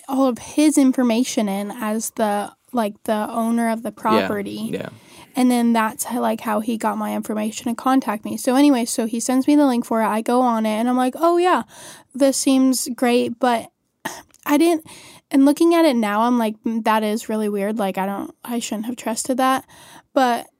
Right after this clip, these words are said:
Speaker 1: like, it was weird to me because he made the website of the house look exactly like, not exactly like, but
Speaker 2: It was dang
Speaker 1: really, really,
Speaker 2: close, yeah.
Speaker 1: really similar to the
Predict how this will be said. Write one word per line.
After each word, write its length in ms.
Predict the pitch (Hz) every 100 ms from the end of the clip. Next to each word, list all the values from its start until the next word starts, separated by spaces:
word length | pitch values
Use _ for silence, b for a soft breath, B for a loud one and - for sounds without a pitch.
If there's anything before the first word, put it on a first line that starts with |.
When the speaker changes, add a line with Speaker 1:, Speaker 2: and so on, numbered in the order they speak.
| _ _ -
Speaker 1:
like, 320 | 277 254 240 -
it 180 | 285
was 200 | 262 254
weird 300 | 240 233 247
to 120 | - 277
me 160 | 277
because 520 | 269 262 247 240 240 - _ _ _ _
he 240 | - 262 262
made 380 | 226 226 254
the 340 | 302 294 254 247 _ 233
website 680 | 208 208 - 240 240 247 -
of 180 | 269 226
the 120 | 214
house 520 | 208 208 208 240 - - B B B
look 340 | 233 226 233 - -
exactly 680 | 226 - 226 220 - 285 262
like, 420 | 214 214 233 - _ _ _ _ _ _
not 240 | 269 269 285
exactly 540 | 226 214 208 - 208
like, 240 | 190 190 -
but 100 | 226
Speaker 2:
It 100 | 233
was 100 | 233
dang 180 | 220
Speaker 1:
really, 100 | 240
really, 340 | 269 226 226 226
Speaker 2:
close, 100 | 220
yeah. 60 |
Speaker 1:
really 240 | 202 214 233
similar 520 | - 202 208 220 240
to 180 | - 233
the 440 | 208 196 196 -